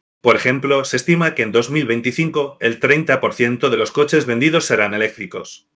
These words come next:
Esto no solo es bueno para el medio ambiente, sino que también significa que tendrás más opciones en el mercado. Además, la conectividad es clave.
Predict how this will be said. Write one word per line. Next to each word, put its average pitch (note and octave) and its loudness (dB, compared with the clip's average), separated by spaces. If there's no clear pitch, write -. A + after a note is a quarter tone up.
Esto F3+ 4
no E3+ 2
solo B2+ 2
es A#2+ -2
bueno A#2+ 0
para G2 2
el G2+ -4
medio D3 0
ambiente, A2 -4
sino A#2+ -2
que B2 -2
también A#2+ -2
significa C3 0
que A2+ -2
tendrás A2 0
más C3+ -2
opciones D3+ -2
en A#2+ -2
el A2+ -2
mercado. F#2 -6
Además, B2+ 2
la A#2 -2
conectividad A2+ 0
es D3 4
clave. F#2 -4